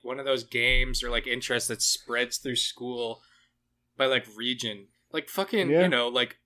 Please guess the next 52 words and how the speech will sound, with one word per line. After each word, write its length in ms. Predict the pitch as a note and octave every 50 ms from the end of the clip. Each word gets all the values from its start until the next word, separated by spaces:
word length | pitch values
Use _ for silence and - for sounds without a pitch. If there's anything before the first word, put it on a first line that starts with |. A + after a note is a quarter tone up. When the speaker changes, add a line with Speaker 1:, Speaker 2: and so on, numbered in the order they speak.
| _ _
Speaker 1:
kids 420 | - - - E3+ E3 E3 D3 - E3+
all 260 | D3 C3+ C#3+ D3 C#3+ B2
over 240 | C3 C3+ B2 B2 A2
Canada 380 | - - C3 B2 B2+ A#2+ A2 G#2+
apparently 460 | G#2+ - - A#2+ B2 B2+ A#2+ A#2 A2
have 200 | A2+ B2 A2 A#2
used 260 | A#2 A#2+ B2 A#2+ -
the 60 | - A#2
term 420 | - - C#3 C3 B2+ A#2+ A2 G#2+
laminated 540 | G#2+ A2+ A2+ A#2 A#2+ B2+ B2 A#2+ A#2+ A#2 A2+
for 160 | - - B2
life 560 | A2+ A2 A2 A2+ A#2 A2+ A2 A2+ - - - - _ _ _ _ _ _ _ _ _ _ - B2 A2+ -
to 180 | - D3 C3
avoid, 460 | B2+ A2 A2+ B2+ C3+ C3 C3 C3 -
like, 180 | C3+ B2+ B2 A#2 - - B2
you 60 | B2 - - -
poke 240 | - C#3+ - - -
one 240 | B2+ C3 B2+ - - -
Speaker 2:
<laughs> 20 |
Speaker 1:
kid, 380 | - E3+ C3+ B2+ B2 B2 A#2+ - - - - - - - F#3+ - -
you 80 | G#3+
know, 200 | F#3+ D3 C3 C3+ C#3+
where 120 | D#3 D#3+
you 100 | C#3 C#3 B2+
just 260 | C3+ C3+ - - -
bully 300 | C3 C#3 D3 D3 C#3 B2
a 80 | A#2 A2+
kid, 360 | - - - C3 B2 A#2 A2+
you 80 | A2+ -
poke 200 | - D3 C3+ G3
Speaker 2:
Right, 120 | G#3 G3+
Speaker 1:
him, 60 | D#3+ D3
you're 80 | F3 G3
Speaker 2:
yeah, 60 | F#3
Speaker 1:
like, 120 | F3+ E3+
Speaker 2:
you 60 | E3
just 240 | F3+ F#3+ F#3+ - - C4
Speaker 1:
"Oh, 340 | B3+ B3 B3 A#3+ G#3+ G3+ F#3+
I 120 | G3 A3
got 240 | G#3 A#3+ A#3+ G#3+ -
Tyler 420 | - - A#3+ A3 A#3 A#3 G3+ F#3
germs, 440 | E3+ D#3 F#3+ G3 F#3+ F3+ F3+ F#3 -
no 180 | A3+ A3 G3+ G3+
returns." 800 | G3+ G3+ G3 - A3 A#3 B3 A#3 A3 A3+ A3+ - G3 - - - -
Speaker 2:
<laughs> 40 | - - - - - - _ - - _ - - - - - - - - _
Speaker 1:
Oh, 220 | - D#3+ E3+ D#3+ C3
well, 200 | B2 C#3 C3+ C#3
I'm 160 | D3 D3 D3
laminated 440 | D3 D3 C#3+ C#3+ C#3 C3+ C3 B2+ A#2+
for 140 | - B2+ A#2
life, 260 | B2+ C3+ A#2+ A2 -
so 420 | - - A#2+ A#2 A#2 A2+ A2 G#2